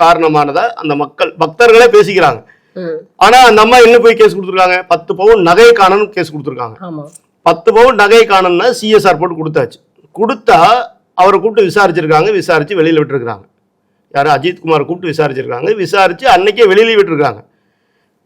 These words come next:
Speaker 1: வெளியில விட்டு அடுத்த நாள் ஒரு தனிப்படை வந்து விசாரிக்க வேண்டிய அவசியம் என்ன?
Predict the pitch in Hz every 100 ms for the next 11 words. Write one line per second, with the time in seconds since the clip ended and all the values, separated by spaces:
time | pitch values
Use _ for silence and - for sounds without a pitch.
0 | 147 175 269 294 247 202 - 147 196 233
1 | - 156 214 269 - - 160 170 214 -
2 | _ _ _ _ _ _ _ 170 165 160
3 | 208 285 285 254 233 220 233 254 214 233
4 | 226 208 190 175 196 208 180 170 156